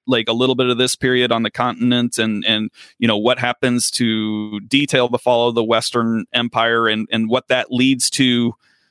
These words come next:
in France and Germany and, and, you know, kind of all the different areas of the region of the continent.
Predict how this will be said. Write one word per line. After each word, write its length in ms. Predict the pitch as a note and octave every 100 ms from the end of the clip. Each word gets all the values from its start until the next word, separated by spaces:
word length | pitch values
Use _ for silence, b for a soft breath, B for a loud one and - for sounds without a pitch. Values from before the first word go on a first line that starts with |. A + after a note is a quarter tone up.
| _
in 320 | A#2+ A#2 A2+
France 500 | A2 B2+ B2 A#2+ A#2
and 200 | A#2+ A2+
Germany 500 | G#2+ B2 B2 A#2 A2+
and, 240 | A2 A2 G#2+
and, 260 | G#2+ A2 A2
you 80 | A2
know, 80 |
kind 180 | G#2 A#2+
of 100 | A2+
all 220 | A2+ A#2+
the 140 | A#2+ A2+
different 340 | A#2+ - A2+
areas 340 | F#2+ A#2 A2+ A2
of 60 |
the 80 | A2
region 320 | A2+ A#2+ A#2+
of 60 | A2
the 80 | A2
continent. 520 | B2+ C3 C3 B2